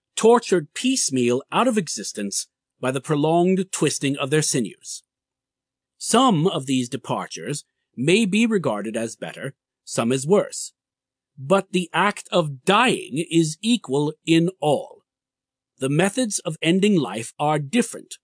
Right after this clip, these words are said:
but the end is one and the same.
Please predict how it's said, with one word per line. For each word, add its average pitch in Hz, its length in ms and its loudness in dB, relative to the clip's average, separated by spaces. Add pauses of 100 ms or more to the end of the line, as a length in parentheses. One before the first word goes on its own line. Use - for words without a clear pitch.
(500)
but 135 160 -2
the 156 180 -4
end 170 460 4 (160)
is 175 180 -2
one 123 460 0 (100)
and 117 160 -4
the 127 60 -2
same. - 320 -6